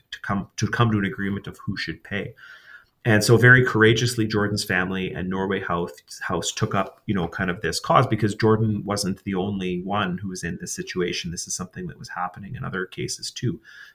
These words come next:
and is something that, you know, the National Policy Review, which was an, an un-, a study undertaken in two thousand, had, you know, identified as a problem. And so what, uh, what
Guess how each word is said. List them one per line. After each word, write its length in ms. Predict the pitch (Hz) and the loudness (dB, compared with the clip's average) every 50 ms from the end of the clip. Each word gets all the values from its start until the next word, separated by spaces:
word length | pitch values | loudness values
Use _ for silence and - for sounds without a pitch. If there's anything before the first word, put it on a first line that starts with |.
| _ - | _ -6
and 120 | 101 98 95 | -4 -4 -2
is 100 | 90 90 | -2 0
something 280 | 104 104 98 - 92 92 | 0 -2 -2 -2 -4 -4
that, 120 | 92 - | -4 -6
you 80 | 95 101 | -4 -4
know, 60 | 98 | -4
the 80 | 92 92 | -2 0
National 400 | 95 92 95 - - - 87 - | 0 0 0 -2 -4 -6 -8 -8
Policy 480 | - 95 92 95 95 95 - - 101 | -6 -4 -4 -4 -4 -4 -6 -6 -4
Review, 360 | 95 95 92 - 92 90 90 90 | -4 -4 -4 -4 -4 -4 -4 -4
which 180 | 90 90 - | -4 -6 -6
was 120 | 92 90 - | -8 -8 -6
an, 220 | 90 90 92 - _ _ _ _ - | -6 -6 -6 -8 _ _ _ _ 2
an 100 | 107 104 | 6 8
un-, 240 | 110 117 117 - - | 8 6 6 4 2
a 220 | 117 110 110 - | 2 2 2 2
study 420 | - - - - 127 123 120 120 113 | -2 0 4 6 8 8 8 8 6
undertaken 560 | 110 104 101 98 98 - 101 98 - 92 95 | 6 4 4 0 -2 -2 -2 -2 -2 -4 -4
in 140 | 90 92 90 | -4 -4 -6
two 160 | - - 98 | -6 -8 -4
thousand, 400 | - 101 98 101 104 - - 92 | 0 2 2 2 2 0 -4 -10
had, 160 | 98 - - - _ - | -10 -10 -14 -14 _ -8
you 80 | 104 95 | -8 -8
know, 100 | - - - | -6 -6 -6
identified 580 | 98 - 107 110 110 110 110 - 92 92 - | 0 2 2 2 2 0 -2 -2 -4 -4 -4
as 120 | - - - | -6 -6 -8
a 40 | - | -8
problem. 480 | - - 113 117 - - - 98 - - - - - - - - - - - _ - - | -2 2 2 2 2 0 -6 -10 -12 -14 -16 -16 -16 -14 -16 -16 -18 -20 -20 _ 0 2
And 240 | 104 104 101 98 | 4 4 6 6
so 100 | - - | 6 8
what, 340 | 110 110 120 123 - - - | 8 8 8 6 4 2 2
uh, 220 | - 107 101 98 98 | 4 4 4 4 4
what 300 | 110 113 107 - - | 4 2 2 0 -2